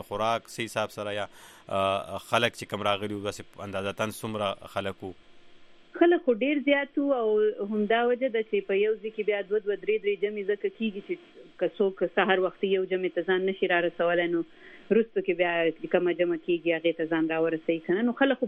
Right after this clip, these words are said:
Speaker 2: په هره جمع کې ډېر زیات، تقریباً څه پاو کم دولس بجې جمع وه او خلک پکې ډېر زیات وو، ښځې هم وې، ماشومان هم وو، نارینه هم وو.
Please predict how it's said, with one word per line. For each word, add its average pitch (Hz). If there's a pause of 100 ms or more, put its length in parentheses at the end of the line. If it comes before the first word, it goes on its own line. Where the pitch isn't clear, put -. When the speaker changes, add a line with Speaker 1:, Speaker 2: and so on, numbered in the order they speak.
Speaker 2:
په 202
هره 240
جمع 214
کې 190
ډېر 185
زیات، 170
تقریباً 196
څه 220
پاو 196
کم 233
دولس 226
بجې 202
جمع 214
وه 196 (500)
او 196
خلک 254
پکې 208
ډېر 247 (120)
زیات 220
وو، 175
ښځې 208
هم 202
وې، 185 (120)
ماشومان 196
هم 190
وو، 185 (100)
نارینه 185
هم 196
وو. 190